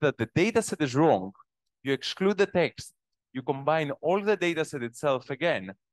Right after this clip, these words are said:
and you ask the model to predict it, and it gives you a more accurate prediction than the data set itself, what existed. That's very inspiring of how we could maybe redate our history. Maybe we could,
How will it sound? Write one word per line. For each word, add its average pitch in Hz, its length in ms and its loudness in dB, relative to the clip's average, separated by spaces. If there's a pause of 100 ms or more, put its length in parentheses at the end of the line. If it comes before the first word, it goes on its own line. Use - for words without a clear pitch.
(140)
and 127 140 -6
you 143 80 0
ask 160 200 0
the 190 80 -2
model 147 260 2
to 127 120 -8
predict 120 460 -2
it, 98 160 -2 (420)
and 120 140 -6
it 113 100 -10
gives 143 200 -2
you 160 120 2
a 131 40 0
more 170 360 2
accurate 139 400 0
prediction 113 760 -4 (920)
than 135 160 -2
the 123 80 0
data 127 260 0
set 113 220 -10
itself, 160 500 -2
what 117 160 -2
existed. 120 480 -2 (300)
That's 190 140 0
very 247 260 2
inspiring 196 580 -2
of 110 220 -4
how 147 140 2
we 131 100 -4
could 135 180 -12 (140)
maybe 139 240 -2
redate 135 680 -4 (440)
our 117 140 4
history. 113 500 0
Maybe 117 320 0
we 113 140 2
could, 117 180 -8